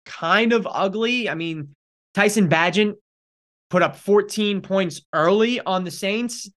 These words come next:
uh, and then only scored three the rest of the way. It's, you know, a touchdown the first quarter, a touchdown the second quarter, and then just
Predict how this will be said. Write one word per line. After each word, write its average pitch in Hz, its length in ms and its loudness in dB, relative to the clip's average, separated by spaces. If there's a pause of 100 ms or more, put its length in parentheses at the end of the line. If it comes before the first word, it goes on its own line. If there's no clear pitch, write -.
(340)
uh, 156 300 2
and 160 160 0
then 165 180 2
only 170 220 -2
scored 160 420 -4
three 175 180 0
the 185 60 -2
rest 180 200 0
of - 20 -16
the 165 80 -6
way. 160 160 0
It's, - 320 -8 (180)
you 170 80 -6
know, 156 80 0
a 139 60 -2
touchdown 180 400 0
the 147 60 -4
first 226 460 0 (400)
quarter, 214 360 2
a 196 40 0
touchdown 170 360 -4
the 151 60 -8
second 185 280 -4
quarter, 180 300 0
and 165 100 -4
then 156 80 -4
just 147 260 -6